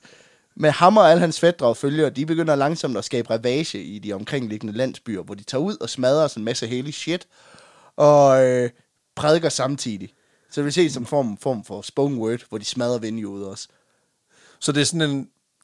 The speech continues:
Speaker 2: kristen form af The Who?
Speaker 1: Ja, det kan
Speaker 2: I
Speaker 1: du
Speaker 2: der,
Speaker 1: sige.
Speaker 2: i the early days.
Speaker 1: Ja, ja.
Speaker 2: Altså,
Speaker 1: Det
Speaker 2: de smadrer jo mere udstyr,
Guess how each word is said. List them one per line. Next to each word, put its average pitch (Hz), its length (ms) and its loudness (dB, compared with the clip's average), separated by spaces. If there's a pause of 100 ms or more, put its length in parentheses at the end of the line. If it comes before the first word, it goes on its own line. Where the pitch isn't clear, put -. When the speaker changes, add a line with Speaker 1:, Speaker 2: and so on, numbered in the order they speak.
(100)
Speaker 2:
kristen 175 380 0
form 139 240 0
af 117 60 -4
The 120 200 -6
Who? 165 240 -2 (520)
Speaker 1:
Ja, 156 340 4
det 156 120 -2
kan 156 100 -2
Speaker 2:
I - 40 2
Speaker 1:
du 151 60 4
Speaker 2:
der, 147 140 6
Speaker 1:
sige. 147 120 2
Speaker 2:
i 147 40 4
the 151 140 4
early 160 200 4
days. 151 420 4
Speaker 1:
Ja, 165 160 8
ja. 143 120 8 (380)
Speaker 2:
Altså, 143 120 -4
Speaker 1:
Det 165 80 0
Speaker 2:
de 185 80 2
smadrer 180 400 6
jo 135 280 0
mere 175 200 2
udstyr, 143 460 0